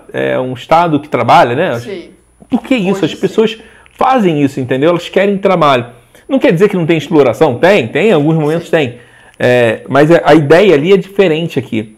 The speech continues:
Speaker 2: Uhum.
Speaker 1: A ideia, a colonização é diferente. Então, se você fala assim, "Mas qual é a solução do Rio?" Não sei. Eu tô aqui, então não sei mais o que, que tá acontecendo lá. Mas eu, eu, aí eu comecei a me doar mais pela cidade.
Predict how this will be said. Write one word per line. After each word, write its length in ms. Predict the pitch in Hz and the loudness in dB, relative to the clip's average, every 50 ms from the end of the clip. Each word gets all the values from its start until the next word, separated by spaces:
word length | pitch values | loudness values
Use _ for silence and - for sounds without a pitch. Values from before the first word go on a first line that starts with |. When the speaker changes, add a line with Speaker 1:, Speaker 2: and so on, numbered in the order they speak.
| _ _ | _ _
Speaker 2:
Uhum. 80 | - - - - - | -20 -20 -8 -2 0
Speaker 1:
A 80 | 143 | 2
ideia, 320 | 147 139 127 156 151 170 175 | 2 2 2 2 2 2 0
a 40 | - | 0
colonização 760 | - - 196 233 247 233 202 185 170 - 175 170 - 170 175 | -2 -4 -4 -2 -2 -2 -4 -4 -4 -4 -6 -4 -4 -6 -6
é 40 | 160 | -6
diferente. 500 | - - - 160 143 139 135 - - - | -6 -4 -2 -2 -2 -2 -4 -8 -10 -10
Então, 440 | - 160 175 175 170 156 143 - - _ _ _ _ _ _ _ _ - | -8 -6 -6 -6 -6 -8 -10 -12 -16 _ _ _ _ _ _ _ _ -20
se 220 | 127 - - - | -20 -14 -12 -4
você 220 | 143 151 147 147 156 | -2 -2 -2 -2 -2
fala 160 | - 151 143 | -4 -4 -4
assim, 160 | 139 - 123 | -4 -6 -6
"Mas 180 | 117 131 135 - | -6 -6 -8 -6
qual 220 | - - 202 202 | -2 -2 0 0
é 40 | 233 | 0
a 40 | 202 | 0
solução 380 | - - 185 151 - 165 165 160 | -2 -2 -4 -2 -2 -2 -2 -2
do 40 | 135 | -2
Rio?" 180 | 131 127 127 226 | -2 -2 -2 -4
Não 60 | - | -6
sei. 420 | - - 165 160 165 170 - - _ _ _ _ _ _ _ _ _ _ _ _ _ - | -6 -4 -2 -2 -2 -2 -6 -10 _ _ _ _ _ _ _ _ _ _ _ _ _ -4
Eu 120 | - 151 | -2 0
tô 120 | 147 202 208 | 2 2 2
aqui, 300 | - - - 196 214 190 | 2 0 -2 -2 0 0
então 260 | 147 127 123 143 190 | 0 0 -2 -2 -2
não 80 | 214 | -4
sei 220 | - - - 302 254 | -4 -2 0 0 2
mais 260 | 196 156 156 147 139 | 2 2 2 0 -2
o 40 | - | -4
que, 80 | - | -10
que 60 | - - | -8 -4
tá 100 | - 127 | -4 -4
acontecendo 580 | - - 123 113 143 135 - - 139 131 127 | -4 -4 -6 -4 -6 -4 -4 -4 -2 0 0
lá. 240 | 123 113 110 113 - - _ _ _ _ _ _ - | 0 0 -2 -4 -10 -20 _ _ _ _ _ _ 0
Mas 180 | 151 151 147 151 | 2 4 4 4
eu, 100 | 156 160 - | 2 2 2
eu, 120 | 147 139 | 4 4
aí 220 | 135 123 127 170 208 | 4 4 2 0 -2
eu 60 | 190 | -2
comecei 380 | - 180 165 156 - - 175 | -4 -4 -6 -6 -4 -4 -4
a 40 | 180 | -4
me 100 | 170 180 | -2 -2
doar 340 | 175 160 156 160 190 190 190 | 0 2 2 2 2 0 -2
mais 240 | 151 143 151 165 - | -4 -4 -6 -6 -6
pela 160 | 185 160 135 | -6 -8 -8
cidade. 520 | - - - 120 110 107 107 113 - - | -6 -6 -6 -4 -4 -4 -4 -6 -10 -16